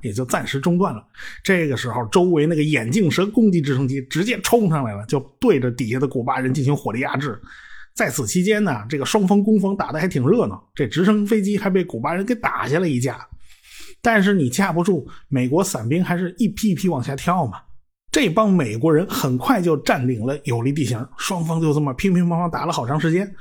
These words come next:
古巴人再撤了啊。这美国人呢，马上就开始清理跑道上的障碍物，然后就开始准备迎接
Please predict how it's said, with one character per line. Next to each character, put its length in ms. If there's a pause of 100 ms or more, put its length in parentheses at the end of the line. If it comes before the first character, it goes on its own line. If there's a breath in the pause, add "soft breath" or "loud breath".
(120 loud breath)
古 140
巴 120
人 160
再 140
撤 160
了 180 (140)
啊。 320 (260 loud breath)
这 140
美 220
国 100
人 100
呢， 200
马 180
上 180
就 80
开 160
始 120
清 240
理 120
跑 300
道 160
上 120
的 100
障 200
碍 120
物， 200 (220 loud breath)
然 240
后 200
就 120
开 180
始 140
准 320
备 200
迎 280
接 180